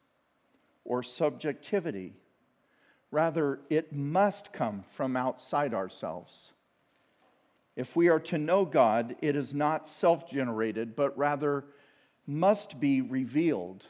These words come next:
a revelation of God by God. It's interesting how much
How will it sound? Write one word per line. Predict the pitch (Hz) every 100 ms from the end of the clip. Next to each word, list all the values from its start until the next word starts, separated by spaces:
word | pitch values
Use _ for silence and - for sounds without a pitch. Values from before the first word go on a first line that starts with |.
| _
a | 143
revelation | 135 156 147 151 143 - 127 - -
of | 214 196 170
God | 185 165 160 147 143 _ _ _ _ _ _ _ -
by | 139 123
God. | 98 71 - - - _ _ _ _ _ _ _ _ _ _ _ _ _ _ _ _ _ _ _ _ _ _ _ _ _ _ _ _
It's | 151 156
interesting | - 220 - 156 - 131 117
how | - 165
much | 147 143 - -